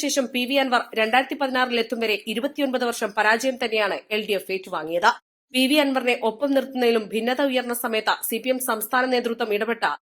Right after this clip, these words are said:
പ്രശ്നം പരിഹരിക്കാൻ ശ്രമം നടത്താതിരുന്നതുമാണ് പിന്നീട് ഈ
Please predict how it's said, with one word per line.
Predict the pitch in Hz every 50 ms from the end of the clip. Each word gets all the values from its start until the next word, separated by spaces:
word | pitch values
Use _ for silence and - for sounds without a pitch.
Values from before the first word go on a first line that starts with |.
| _ _ _ -
പ്രശ്നം | 247 233 - - 294 294 294
പരിഹരിക്കാൻ | 277 262 262 262 254 262 262 254 254
ശ്രമം | - - 226 240 254 254 226
നടത്താതിരുന്നതുമാണ് | 214 214 226 - 269 254 247 262 233 240 233 233 233 226 208 180 156 - -
പിന്നീട് | - 233 233 240 233 208 190 - - 240
ഈ | 240